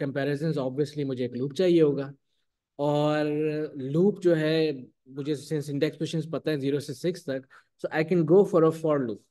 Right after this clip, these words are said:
ठीक है ना। for loop यहाँ पे apply किया जा सकता है, लेकिन उसका for loop का मसला ये होता है कि आपके पास जो है it's gonna run a fixed number of times,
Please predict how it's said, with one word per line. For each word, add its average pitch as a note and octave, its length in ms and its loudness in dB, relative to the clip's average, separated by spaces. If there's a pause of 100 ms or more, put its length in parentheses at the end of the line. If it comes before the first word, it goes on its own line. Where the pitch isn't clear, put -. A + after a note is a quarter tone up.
(180)
ठीक B2 120 -10
है E3 60 -4
ना। F3+ 100 -4
for C3+ 240 -4
loop D3 120 -2
यहाँ C3 120 -6
पे C#3+ 80 -6
apply B2 260 -4
किया B2 180 -2
जा C3 140 -2
सकता B2 320 -6
है, G#2 60 -12 (680)
लेकिन E3+ 220 4
उसका D#3+ 280 4 (100)
for D3+ 220 4
loop G3 180 4
का F#3+ 80 4
मसला D#3+ 300 0
ये D#3 180 2
होता C3+ 280 0
है F3+ 260 -6 (360)
कि F#3 80 -4 (100)
आपके D#3+ 340 -2 (120)
पास E3 300 0
जो D#3+ 80 4
है C#3+ 440 0 (640)
it's E3 200 -6
gonna F3+ 140 0 (300)
run E3+ 260 2
a D3+ 60 -6
fixed E3+ 360 -6
number C#3 200 -2
of C3 100 -6
times, A2+ 340 -10